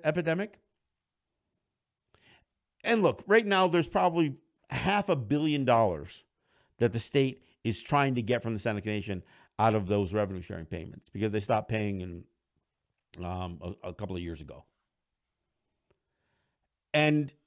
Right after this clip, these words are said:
that half a billion dollars is a much, has much more value to the Seneca Nation than it does to, to New York State. New York State's gonna squeeze money out of the federal government through their stimulus packages and their infrastructure bills and,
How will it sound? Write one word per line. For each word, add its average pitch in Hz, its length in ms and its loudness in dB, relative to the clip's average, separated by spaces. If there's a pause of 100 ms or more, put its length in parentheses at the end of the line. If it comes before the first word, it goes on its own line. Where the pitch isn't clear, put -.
(560)
that 175 260 6
half 190 240 2
a 180 60 -4
billion 175 320 2
dollars 180 480 -2 (360)
is 135 220 4
a 135 180 4
much, 139 500 0 (800)
has 127 280 2
much 165 260 2
more 170 140 0
value 143 300 4
to 120 100 -6
the 113 80 -6
Seneca 117 260 -2
Nation 104 380 -2
than 98 180 -2
it 85 60 -10
does 92 200 -6
to, 87 300 -12
to - 80 -12
New 90 100 -8
York 80 160 -10
State. - 300 -12 (240)
New 120 80 2
York 143 140 6
State's 127 240 2
gonna 120 160 0
squeeze 120 340 -2
money 110 240 0
out 107 80 2
of 107 60 -2
the 104 60 -2
federal 107 260 -2
government 107 440 -2 (260)
through 107 100 -6
their 110 120 -8
stimulus 110 460 -4
packages 104 640 -4
and 101 120 -4
their 107 140 -2
infrastructure 107 560 -6
bills 104 460 -4
and, 95 220 -8